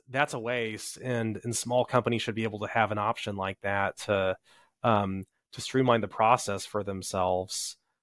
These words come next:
Uh, if you're a startup, being able to pre-certify your legitimacy,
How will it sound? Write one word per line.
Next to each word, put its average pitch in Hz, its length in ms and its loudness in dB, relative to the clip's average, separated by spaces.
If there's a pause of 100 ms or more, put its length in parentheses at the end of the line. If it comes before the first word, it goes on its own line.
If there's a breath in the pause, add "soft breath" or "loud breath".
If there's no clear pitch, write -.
(420)
Uh, 117 280 6
if 123 180 -4
you're 135 160 6
a 127 40 4
startup, 127 680 4 (640)
being 131 160 2
able 131 160 6
to 123 80 -2
pre-certify 127 500 2
your 110 160 4
legitimacy, 117 920 -2